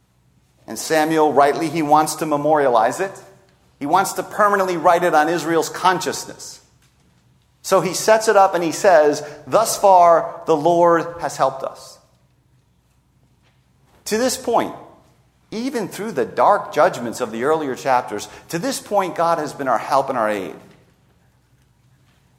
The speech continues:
And recalling this, right, remembering it, seeing and touching this stone of help, this Ebenezer, causes Israel to hope.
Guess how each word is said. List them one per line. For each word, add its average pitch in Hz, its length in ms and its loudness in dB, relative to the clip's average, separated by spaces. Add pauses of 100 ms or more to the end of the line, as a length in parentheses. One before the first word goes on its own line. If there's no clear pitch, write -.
(1200)
And 156 340 0
recalling 160 840 -6
this, - 440 -16 (500)
right, 123 160 0
remembering 156 680 -4
it, 92 200 -10 (760)
seeing 170 720 -2
and 147 220 -6
touching 170 720 -6 (240)
this 160 180 -4
stone 196 540 0
of 135 100 -2
help, - 320 -2 (420)
this 143 220 -6
Ebenezer, 156 760 0 (1080)
causes 202 640 -4
Israel 160 400 -4
to 165 140 -14
hope. - 420 -6